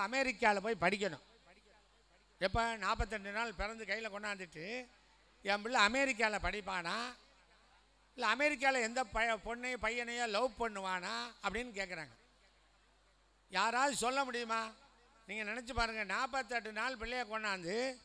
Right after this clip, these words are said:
அமெரிக்கால போய் பொண்ணை எடுப்பானான்னு கேக்குறாங்க. பொண்ணை கூட்டிட்டு அந்த பிள்ளை சின்ன பிள்ளை, அப்பதான் ஆய் போய்கிட்டு இருக்கு, urine போயிட்டு இருக்கு. அது அமெரிக்கா லண்டன்ல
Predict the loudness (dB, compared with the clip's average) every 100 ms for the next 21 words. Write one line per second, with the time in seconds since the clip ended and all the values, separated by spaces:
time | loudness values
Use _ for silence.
0 | -20 -20 -20 2 4 6 4 4 0 0
1 | -2 -4 0 2 2 2 2 2 2 0
2 | 0 -8 -12 -20 -20 -20 _ _ _ _
3 | _ _ 2 4 6 6 4 -2 0 0
4 | 0 -2 -4 -4 -4 -6 -6 -2 0 2
5 | 0 -2 -2 0 2 2 2 0 -4 -6
6 | -6 -6 -6 -6 -4 -6 -6 -8 -8 -8
7 | -10 -16 -20 -20 _ _ _ _ _ _
8 | 0 4 4 4 0 0 0 0 0 2
9 | 0 2